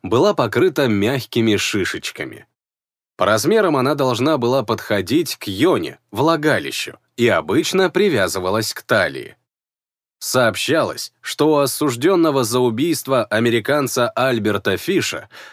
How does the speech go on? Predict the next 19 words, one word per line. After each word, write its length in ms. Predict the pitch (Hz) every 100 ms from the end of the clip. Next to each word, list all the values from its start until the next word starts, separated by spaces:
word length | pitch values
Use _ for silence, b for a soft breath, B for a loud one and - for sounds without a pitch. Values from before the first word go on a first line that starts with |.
| B
тысяча 360 | - 101 92 104
восемьсот 500 | 95 - 98 139 127
семидесятый, 800 | - 104 87 87 143 156 151 110
тысяча 460 | - 196 - 127
девятьсот 460 | 110 107 104 165 147
тридцать 340 | 113 98 95
шестой, 560 | - 92 - 156 185 147 B B B
было 360 | - 117 208 185
столько 560 | 147 - 160 139 107 107
металла 580 | 107 101 143 139 117
в 80 | 95
области 460 | 127 123 113 104 113
гениталий, 720 | 95 95 92 143 165 104 71 - B B
что 240 | - -
это 180 | 208 180
немного 480 | 156 165 202 160 143
продлило 600 | 135 127 107 117 170 160
его 300 | 135 127 127
жизнь, 440 | 95 107 76 -